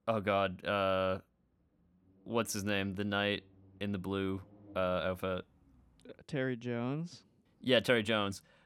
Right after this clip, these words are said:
Speaker 1: Um, where he's holding up, like, the thing, the, the, the, the helmet, um, like, flap that's
Speaker 2: Yeah.
Speaker 1: on front.
Speaker 2: Yeah.
Speaker 1: And he has to, like, hold it or else it's gonna fall over.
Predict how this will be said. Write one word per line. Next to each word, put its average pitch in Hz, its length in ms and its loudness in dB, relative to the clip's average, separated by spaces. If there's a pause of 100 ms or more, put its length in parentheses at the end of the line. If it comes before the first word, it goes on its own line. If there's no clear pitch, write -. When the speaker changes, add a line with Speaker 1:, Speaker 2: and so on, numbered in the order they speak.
(240)
Speaker 1:
Um, 110 540 6
where 120 380 4
he's 123 320 0
holding 127 480 2
up, 113 200 2 (140)
like, 131 220 0
the 123 120 0
thing, 120 440 0
the, 120 140 0
the, 113 340 -2
the, 117 280 -2 (100)
the 107 200 0
helmet, 127 420 -2 (140)
um, 110 600 2 (360)
like, 120 400 0 (240)
flap 120 480 0 (320)
that's 120 180 0
Speaker 2:
Yeah. 139 140 4
Speaker 1:
on 131 60 0
front. 139 300 0 (280)
Speaker 2:
Yeah. 139 300 0 (240)
Speaker 1:
And 131 200 4
he 147 180 2
has 131 240 4
to, 160 120 2
like, 139 240 4
hold 127 220 4
it 139 100 4
or 139 80 6
else 120 140 2
it's 127 120 -4
gonna 131 160 2
fall 120 340 2
over. 143 380 0